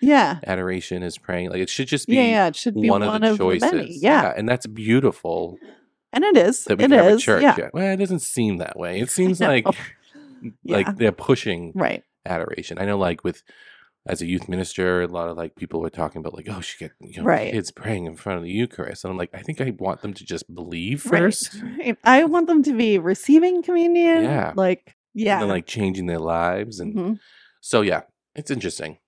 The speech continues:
Speaker 1: Yeah. Adoration, you know, the ch-, the church has trends.
Speaker 2: Mm-hmm.
Speaker 1: Wh-, whether we can see that or not, 'cause they're usually very long trends.
Speaker 2: Yeah, right. We're very slow to change.
Speaker 1: Right. And you, you can see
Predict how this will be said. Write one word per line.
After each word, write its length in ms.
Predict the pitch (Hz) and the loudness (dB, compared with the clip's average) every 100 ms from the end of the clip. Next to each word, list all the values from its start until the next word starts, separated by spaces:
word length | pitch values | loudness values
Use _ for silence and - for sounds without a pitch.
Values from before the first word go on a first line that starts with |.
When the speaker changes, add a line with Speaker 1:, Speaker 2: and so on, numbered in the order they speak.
| _ | _
Speaker 1:
Yeah. 360 | - 175 170 185 - - | -2 0 2 0 -4 -2
Adoration, 680 | 294 349 294 - 202 214 - _ _ _ _ _ _ _ _ _ _ _ | 2 6 6 4 2 -2 -6 _ _ _ _ _ _ _ _ _ _ _
you 120 | 208 | 0
know, 140 | 240 226 | 2 2
the 100 | 196 | 0
ch-, 100 | - | -4
the 160 | 208 202 | -2 0
church 260 | - 214 - | 2 0 2
has 180 | 190 - | -2 -2
trends. 680 | 180 143 104 127 - - - | -2 -2 -2 -8 -10 -14 -6
Speaker 2:
Mm-hmm. 360 | 120 113 101 165 | -2 -2 -2 -2
Speaker 1:
Wh-, 180 | 160 170 | -2 0
whether 280 | 170 170 | 2 2
we 340 | 165 156 151 147 - _ - 165 _ - | 0 -2 -4 -8 -12 _ -12 -12 _ -10
can 160 | 220 165 | -6 -4
see 180 | 190 | -2
that 200 | 175 170 | 0 2
or 100 | 170 | 2
not, 240 | 170 165 139 | 2 0 -2
'cause 140 | 208 | -4
they're 140 | 233 247 | 0 2
usually 300 | 226 220 185 | 2 2 2
very 220 | 170 156 | 0 0
long 460 | 160 156 151 170 190 | -2 -2 -4 -6 -4
trends. 560 | - 202 208 208 214 | 0 2 2 -4 -6
Speaker 2:
Yeah, 220 | - 185 | -4 -4
right. 280 | 85 85 80 85 | -4 -6 -8 -10
We're 80 | |
very 180 | 82 78 | -10 -10
slow 240 | - - 80 | -10 -12 -12
to 80 | |
change. 440 | - 82 80 82 - | -12 -12 -12 -14 -4
Speaker 1:
Right. 300 | 180 151 - - | 2 2 0 -4
And 140 | 185 | 0
you, 220 | 214 285 - | 4 4 2
you 160 | 208 220 | -2 0
can 180 | 220 | 0
see 540 | 233 196 170 170 185 | 0 0 0 0 -4